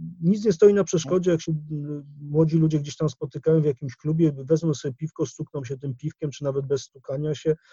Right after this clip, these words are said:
M, gdyby im zaproponować jakiś taki piętrowy toast, to by, to by na nas popatrzyli, e, trochę dziwnie, czego my, no właśnie, że ich orientalizujemy. M, e, natomiast oczywiście, e,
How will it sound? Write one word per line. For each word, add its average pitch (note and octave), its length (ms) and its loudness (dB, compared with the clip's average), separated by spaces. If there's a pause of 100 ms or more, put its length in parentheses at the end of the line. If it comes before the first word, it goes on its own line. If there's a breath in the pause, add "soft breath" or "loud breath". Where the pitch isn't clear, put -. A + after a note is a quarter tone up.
(400 soft breath)
M, C#3+ 280 -2
gdyby D#3+ 260 2
im E3 100 6
zaproponować D#3 720 2
jakiś C#3 260 -10
taki C#3+ 260 -8
piętrowy C#3+ 520 0
toast, C#3+ 360 -2
to C#3+ 100 -14
by, C#3 340 -8
to C#3+ 100 -8
by C3+ 180 -8
na C#3 120 -10
nas C3 180 -10
popatrzyli, C3+ 800 -14
e, C3+ 260 -8
trochę D3 280 -2
dziwnie, E3 500 0 (180)
czego D3 260 -4
my, D3+ 140 -4 (240)
no D#3+ 220 0
właśnie, C#3+ 320 0
że D3+ 120 4
ich D3+ 120 -2
orientalizujemy. D3 840 2 (200)
M, E3 300 4
e, E3+ 300 4
natomiast A3 560 -4
oczywiście, B3 520 0
e, G3+ 80 0